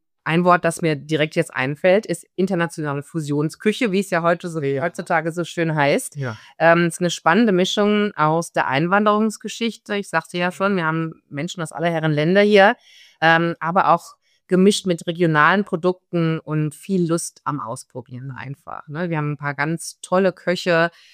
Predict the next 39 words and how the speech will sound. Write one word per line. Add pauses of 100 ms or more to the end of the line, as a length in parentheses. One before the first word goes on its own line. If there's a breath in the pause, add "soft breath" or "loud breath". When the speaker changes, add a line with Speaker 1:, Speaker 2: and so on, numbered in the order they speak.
(180 soft breath)
Speaker 1:
viele,
ähm, (560)
junge (140)
Kerle
oder
Frauen,
die,
äh,
aus
der
Gegend
kommen,
aus
Winnipeg
kommen,
dann
auch
mal
weg
waren
aus
der
Heimat, (240 loud breath)
Speaker 2:
Mhm.
Speaker 1:
sich
Impulse
aus
anderen
Regionen,
aus
anderen
Ländern
geholt
haben
und
dann
aber
zurückgekommen
sind,